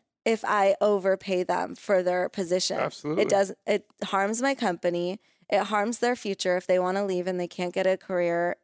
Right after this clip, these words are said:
Speaker 1: somewhere else at that paying rate.
Speaker 2: Yeah,
Speaker 1: And so
Speaker 2: that
Speaker 1: I
Speaker 2: happened with, I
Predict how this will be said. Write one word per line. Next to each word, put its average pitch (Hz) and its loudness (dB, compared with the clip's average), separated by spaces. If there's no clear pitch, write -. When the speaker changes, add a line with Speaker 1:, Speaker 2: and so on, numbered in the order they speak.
Speaker 1:
somewhere 180 -2
else 170 -2
at - -4
that - -4
paying 175 -4
rate. - -4
Speaker 2:
Yeah, 202 0
Speaker 1:
And 165 4
so 139 6
Speaker 2:
that 233 6
Speaker 1:
I - 6
Speaker 2:
happened 147 -2
with, 131 -2
I 135 -4